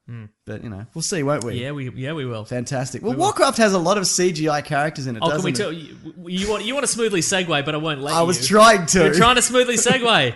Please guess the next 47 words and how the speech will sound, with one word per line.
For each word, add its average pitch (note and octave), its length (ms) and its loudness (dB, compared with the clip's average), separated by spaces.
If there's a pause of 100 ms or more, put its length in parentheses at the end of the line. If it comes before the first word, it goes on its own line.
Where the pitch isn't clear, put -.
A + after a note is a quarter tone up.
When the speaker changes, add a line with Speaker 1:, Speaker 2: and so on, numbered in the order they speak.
(120)
Speaker 1:
<laughs> - 120 -20
but F#3+ 100 0
it's F#3+ 120 -2
not A3+ 220 0
gonna G3 160 -2
happen G3+ 260 0
'cause F3+ 120 -6
I, F#3+ 200 2 (420)
did D#3+ 180 -10
you F3+ 80 -6
see F3 180 -6
the D#3+ 120 -8
Daredevil D3+ 500 -6
season C#3 360 -8
two D#3+ 200 -12
trailer? F3 300 -14 (260)
Speaker 2:
Yes, - 300 0
was C#3+ 80 -10
that G#3+ 100 -4
out G3+ 100 0
this F3 140 -4
week G#3 240 -6
or - 20 -4
was D#3 100 -4
that D#3 40 -2
Speaker 1:
It D3+ 40 -2
might F3 100 -2
have D3+ 80 -4
been C3+ 100 2
out C3 120 -2
Speaker 2:
previous? B2 100 -4
Speaker 1:
last B2 160 -6
week. B2 160 -6
Speaker 2:
Yeah, F3 120 0
yeah. D3 300 0 (100)
No, G#3+ 140 -6
Speaker 1:
We F#3+ 60 0
didn't D3 160 0
Speaker 2:
sorry. - 20 0
Speaker 1:
talk D#3+ 140 -2
about C3+ 160 -4
it, - 20 -8
though. B2+ 140 -8
Speaker 2:
Bit F3+ 120 0
of D#3+ 60 2
Elektra. G#3 640 -2 (100)
Speaker 1:
Yeah. E3+ 240 -8